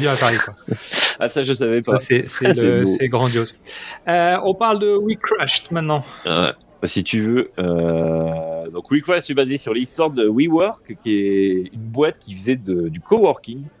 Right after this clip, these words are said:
Speaker 2: euh, partout dans le monde. Je crois qu'à Paris, il y avait quatre WeWork ou deux.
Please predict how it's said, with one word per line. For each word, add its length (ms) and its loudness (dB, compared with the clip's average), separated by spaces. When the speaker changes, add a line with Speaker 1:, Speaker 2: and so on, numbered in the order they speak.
Speaker 2:
euh, 880 -2
partout 280 -4
dans 80 -6
le 80 -10
monde. 140 -14
Je 60 -20
crois 120 -2
qu'à 120 -2
Paris, 180 0
il 20 2
y 40 0
avait 100 -2
quatre 280 -4
WeWork 400 0
ou 60 -10
deux. 240 0